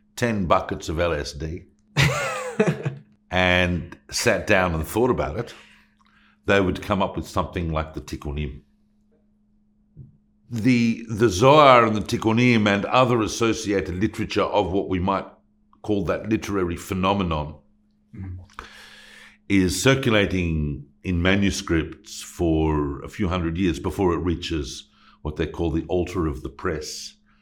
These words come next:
Speaker 1: There was, in fact, a whole polemic and controversy about whether or not the Zohar should ever be printed or not.
Speaker 2: Mm.
Speaker 1: Interestingly enough, there's a little bit of that in my work as well, because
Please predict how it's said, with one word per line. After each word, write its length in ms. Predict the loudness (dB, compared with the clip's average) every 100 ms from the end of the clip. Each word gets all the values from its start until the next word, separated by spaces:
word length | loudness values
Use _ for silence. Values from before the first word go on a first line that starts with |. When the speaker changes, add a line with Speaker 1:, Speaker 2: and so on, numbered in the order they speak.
| _ _ _ _
Speaker 1:
There 240 | -2 2 4
was, 180 | 4
in 120 | 2 -2
fact, 340 | -2 -2 -2
a 60 | 0
whole 400 | 2 2 0 -4
polemic 680 | -6 -2 -2 -4 -10 -16 -20 -20 _ _
and 160 | -8 -2
controversy 720 | 0 0 -2 -4 -4 -4 -6
about 400 | -6 -2 -2 -2
whether 320 | 0 0 0
or 80 | -2
not 220 | -4 -4
the 100 | -6
Zohar 640 | -4 -4 -2 -2 -2 -4 -10 -20 _ -10
should 540 | -6 0 0 0 -4 -2
ever 220 | -2 -2
be 180 | -4 -8
printed 600 | -8 -6 -6 -6 -8 -8
or 140 | -8
not. 380 | -6 -8 -10 -20 _ _ _ _ _ _ -16
Speaker 2:
Mm. 240 | -14 -12 -16 -20 -20 -20 -20 -20 -20 -20 -20 _ _ _ _ _ -2
Speaker 1:
Interestingly 760 | 0 0 -4 -4 -2 0 0
enough, 460 | 2 2 2 -2 -2
there's 180 | -2
a 60 | 0
little 300 | 0 0 0
bit 380 | 0 -2 -2 -6
of 220 | -6 -4 -2
that 360 | -2 -2 -6 -4
in 140 | -2
my 240 | 0 0
work 340 | 0 0 -2 -4
as 160 | -6
well, 280 | -4 -4 -4
because 760 | -8 -8 -4 -2 -2 -2 -8